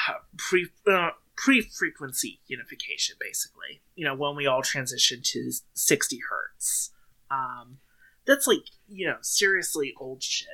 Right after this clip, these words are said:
That thing is probably, like, soaking in P C Bs. And I don't mean, like, boards. I mean that gross fucking chemical that fucking kills you. Um,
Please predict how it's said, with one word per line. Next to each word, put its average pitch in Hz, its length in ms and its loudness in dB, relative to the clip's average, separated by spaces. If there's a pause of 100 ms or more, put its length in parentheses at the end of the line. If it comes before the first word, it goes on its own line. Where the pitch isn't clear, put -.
(120)
That 160 260 0
thing 190 280 4
is 151 160 2
probably, 147 300 4
like, 123 220 4
soaking 127 480 4
in 123 140 -10
P - 220 0
C 123 220 0
Bs. 101 800 -4 (360)
And 151 80 6
I 151 80 10
don't 156 240 6
mean, 151 200 0
like, 127 200 0 (140)
boards. 117 880 0 (400)
I 139 60 0
mean 143 180 -4
that 123 180 -2 (1000)
gross 135 440 4
fucking 120 420 0
chemical 117 500 -2
that - 220 -6 (180)
fucking 117 360 -6
kills - 500 -2
you. - 100 -16 (1040)
Um, 117 360 -4